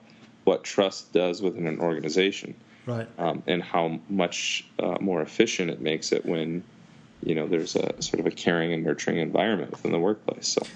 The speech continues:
Speaker 2: the other point that, um, I wanna get in here, uh, about millennials and, and even Gen Xers is that a lot of managers don't really understand necessarily is that a paycheck isn't enough
Speaker 1: Right.
Speaker 2: anymore.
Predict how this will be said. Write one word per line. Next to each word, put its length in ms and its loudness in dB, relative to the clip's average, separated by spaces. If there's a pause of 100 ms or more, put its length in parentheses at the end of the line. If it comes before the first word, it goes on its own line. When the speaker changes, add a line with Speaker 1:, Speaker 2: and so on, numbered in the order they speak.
Speaker 2:
the 120 2
other 180 0
point 380 -4
that, 340 -4 (100)
um, 400 -2
I 140 -2
wanna 180 -2
get 160 0
in 180 0
here, 460 -2 (300)
uh, 380 -4 (340)
about 520 -2
millennials 760 0
and, 120 -2
and 400 -4
even 400 -2 (400)
Gen 260 0
Xers 440 -2
is 380 -2 (540)
that 340 2
a 40 2
lot 140 2
of 80 2
managers 460 0
don't 240 -2 (100)
really 260 0
understand 520 -2
necessarily 500 -2
is 120 -4
that 120 0
a 40 -4
paycheck 460 -2
isn't 220 -2
enough 420 -4 (640)
Speaker 1:
Right. 200 4
Speaker 2:
anymore. 180 -8